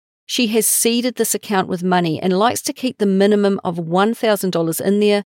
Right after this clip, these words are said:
which is a good buffer to have. She does not give herself F pos access to this account.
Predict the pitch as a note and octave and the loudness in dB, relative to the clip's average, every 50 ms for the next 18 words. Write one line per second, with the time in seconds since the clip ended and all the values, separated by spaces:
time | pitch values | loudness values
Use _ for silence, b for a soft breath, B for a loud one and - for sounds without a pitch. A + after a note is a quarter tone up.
0 | _ _ _ - A#3+ - - B3+ C4 B3+ - - G#3 G3 - - F3+ - - F3 | _ _ _ -4 -2 -2 -2 -2 -4 -2 0 0 0 0 2 0 0 0 -2 -4
1 | E3+ F3 E3 F3+ E3+ D#3 E3 D#3+ - - _ _ _ _ _ - - - A3 G3+ | -4 -4 -4 -4 -2 -2 -4 -6 -8 -12 _ _ _ _ _ -8 -4 0 2 2
2 | G3 F#3 F3 G3 G3+ - - - G3 G3 G3 G#3+ G3+ - - F#3+ E3+ - _ - | 2 4 4 2 2 2 2 2 2 2 2 2 -2 0 0 0 0 -2 _ -4
3 | - A3 - - - - G3+ F3+ - - - F#3 F#3 - - - E3+ E3+ - - | -2 -2 -2 -4 -4 -4 -2 -2 -2 -2 -2 -2 -2 -2 -2 -4 -4 -4 -4 -6
4 | - - - F#3 G3+ A3 A3 - A3+ - - - A#3 C#4 E4 E4 - | -4 -2 -2 0 0 0 -2 -4 -4 -4 -4 -4 -4 -4 -4 -6 -8